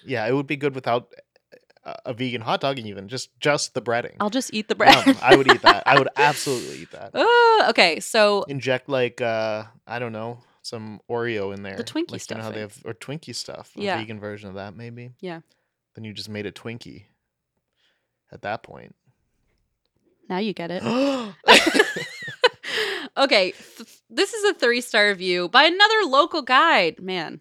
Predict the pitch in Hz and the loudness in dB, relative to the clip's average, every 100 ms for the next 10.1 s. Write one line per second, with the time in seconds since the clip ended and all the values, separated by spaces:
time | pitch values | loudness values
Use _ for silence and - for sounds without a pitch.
0 | _ 175 196 208 220 214 175 156 156 156 | _ -6 -4 -2 -4 -4 -4 -6 -6 -8
1 | - - 170 - - - - - 185 180 | -10 -12 -12 -14 -16 -14 -14 -10 -6 -4
2 | 170 190 - 196 196 - - - - - | -4 -8 -12 -14 -12 -14 -12 -12 -12 -16
3 | _ _ _ 127 127 147 131 131 _ _ | _ _ _ -10 -8 -6 -8 -14 _ _
4 | _ _ _ - 175 185 - 185 180 170 | _ _ _ -14 -12 -12 -12 -12 -8 -10
5 | 165 165 156 - - 160 160 185 165 - | -10 -10 -10 -10 -12 -12 -12 -12 -12 -12
6 | 175 160 160 170 156 151 156 156 - 156 | -12 -12 -12 -12 -12 -12 -12 -12 -16 -14
7 | 156 156 156 156 160 165 160 - 165 _ | -12 -12 -12 -14 -14 -16 -14 -16 -16 _
8 | _ _ _ _ _ _ _ _ _ _ | _ _ _ _ _ _ _ _ _ _
9 | _ _ _ 131 117 113 107 113 107 110 | _ _ _ -14 -12 -12 -12 -12 -12 -16